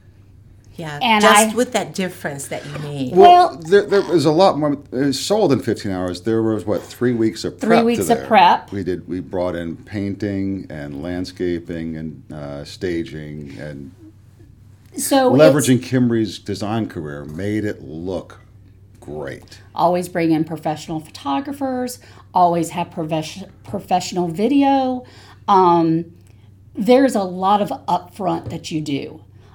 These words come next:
Speaker 2: Um, sometimes females can recognize it more than males.
Speaker 3: Hmm, that's right.
Speaker 2: Um, <laughs>
Speaker 3: <laughs>
Speaker 2: males will look at just the numbers, where I am looking at, you know what? I want them to know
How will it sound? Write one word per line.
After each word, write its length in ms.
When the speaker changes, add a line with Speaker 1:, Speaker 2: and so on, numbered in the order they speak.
Speaker 2:
Um, 400
sometimes 560
females 640
can 180
recognize 480
it 120
more 160
than 120
males. 520
Speaker 3:
Hmm, 100
that's 180
right. 100
Speaker 2:
Um, 440
<laughs> 0
Speaker 3:
<laughs> 40
Speaker 2:
males 340
will 120
look 220
at 100
just 280
the 100
numbers, 540
where 300
I 260
am 300
looking 520
at, 340
you 100
know 160
what? 440
I 200
want 360
them 280
to 200
know 760